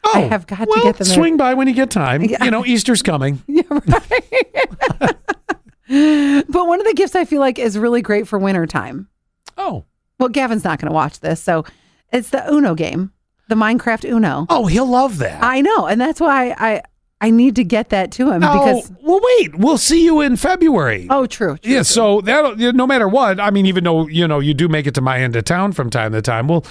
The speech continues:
Speaker 2: there's a guaranteed visit coming in, uh, in
Speaker 1: Y-,
Speaker 2: February,
Speaker 1: yes,
Speaker 2: so.
Speaker 1: yes, okay,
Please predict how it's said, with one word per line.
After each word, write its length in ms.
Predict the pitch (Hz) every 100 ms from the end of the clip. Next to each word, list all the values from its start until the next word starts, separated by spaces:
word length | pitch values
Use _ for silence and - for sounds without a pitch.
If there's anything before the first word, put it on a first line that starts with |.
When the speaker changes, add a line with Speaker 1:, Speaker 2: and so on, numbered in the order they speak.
| - - -
Speaker 2:
there's 180 | 190 170
a 60 |
guaranteed 580 | 147 202 143 - 240 208
visit 300 | 139 127 120
coming 280 | - 151 131
in, 120 | 117
uh, 60 | 127
in 160 | 156 131
Speaker 1:
Y-, 60 | 233
Speaker 2:
February, 440 | 170 135 104 90
Speaker 1:
yes, 240 | 233 160
Speaker 2:
so. 200 | 165 95 220
Speaker 1:
yes, 320 | 196 160 -
okay, 420 | 214 202 160 151